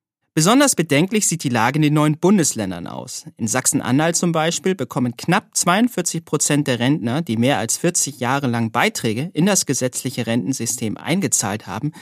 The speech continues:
nicht einmal tausend Euro Rente im Monat.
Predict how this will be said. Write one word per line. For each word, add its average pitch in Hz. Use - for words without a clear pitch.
nicht 254
einmal 131
tausend 113
Euro 156
Rente 185
im 98
Monat. 85